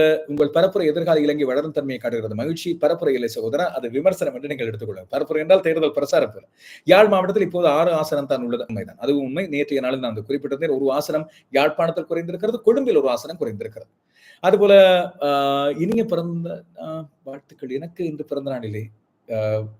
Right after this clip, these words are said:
மன்னிக்க வேண்டாம், ஆனால் வாழ்த்து தெரிவித்திருந்தேன், பரவாயில்லை, அடுத்த பிறந்த நாளுக்கு நான் வைத்துக் கொள்கிறேன். முதல் ஒருக்கா சொன்னீங்க புதிய சட்ட திருத்தம் பற்றி இருபது, இருபத்தி ரெண்டு பிளஸ் முழுமையாக தருவதாக பிறகு உங்களுக்கு நேரம் இல்லாமல் போயிட்டு பிரசன்ன பாலா. உண்மைதான், அது அந்த காலம். இப்போதெல்லாம் முழுமையாக சட்டம் மாறி இருக்கு. நாங்க பதிமூன்று பிளஸை பற்றியே பேசிக் கொண்டிருக்கிறோம்.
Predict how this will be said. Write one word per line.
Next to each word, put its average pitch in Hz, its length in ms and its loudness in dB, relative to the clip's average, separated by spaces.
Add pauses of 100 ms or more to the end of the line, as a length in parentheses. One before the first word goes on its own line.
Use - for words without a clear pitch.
மன்னிக்க 123 260 -8
வேண்டாம், 110 200 -2
ஆனால் 131 220 -2
வாழ்த்து 156 320 0
தெரிவித்திருந்தேன், 147 500 -2
பரவாயில்லை, 110 280 0
அடுத்த 123 200 -2
பிறந்த 143 240 0
நாளுக்கு 151 200 -2
நான் 110 160 -8
வைத்துக் 117 220 -4
கொள்கிறேன். 170 320 2 (420)
முதல் 240 260 8
ஒருக்கா 190 260 4
சொன்னீங்க 185 360 -2
புதிய 180 260 2
சட்ட 175 220 0
திருத்தம் 156 300 0
பற்றி 143 160 -2
இருபது, 185 340 2
இருபத்தி 160 340 0
ரெண்டு 156 140 0
பிளஸ் 170 260 -4
முழுமையாக 151 360 0
தருவதாக 139 420 0
பிறகு 156 240 0
உங்களுக்கு 147 340 -2
நேரம் 151 220 -2
இல்லாமல் 131 280 -4
போயிட்டு 120 280 -14
பிரசன்ன 131 320 -8
பாலா. 107 240 -4
உண்மைதான், 123 360 -10
அது 113 160 -6
அந்த 135 240 -4
காலம். 143 300 -2 (240)
இப்போதெல்லாம் 139 400 0
முழுமையாக 143 320 -4
சட்டம் 143 260 -2
மாறி 131 120 -2
இருக்கு. 131 200 -6
நாங்க 147 160 -2
பதிமூன்று 190 460 -2
பிளஸை 156 260 0
பற்றியே 147 240 -2
பேசிக் 135 260 -2
கொண்டிருக்கிறோம். 120 360 -8